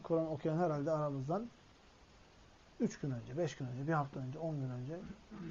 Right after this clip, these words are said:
belki de okumayı bilmeyen insanlar bile çıkacak. Neden? Çünkü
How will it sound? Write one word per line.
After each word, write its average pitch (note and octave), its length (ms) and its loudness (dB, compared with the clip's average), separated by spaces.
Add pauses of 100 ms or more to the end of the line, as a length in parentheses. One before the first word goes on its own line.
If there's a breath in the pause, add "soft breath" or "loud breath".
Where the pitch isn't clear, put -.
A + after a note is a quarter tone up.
(140)
belki F3 280 6
de A#3 160 8 (280)
okumayı G#3+ 380 8
bilmeyen G#3+ 300 12
insanlar F3+ 380 8
bile D#3 120 2
çıkacak. B2+ 300 -4 (1900)
Neden? G3+ 380 6
Çünkü G#3+ 280 2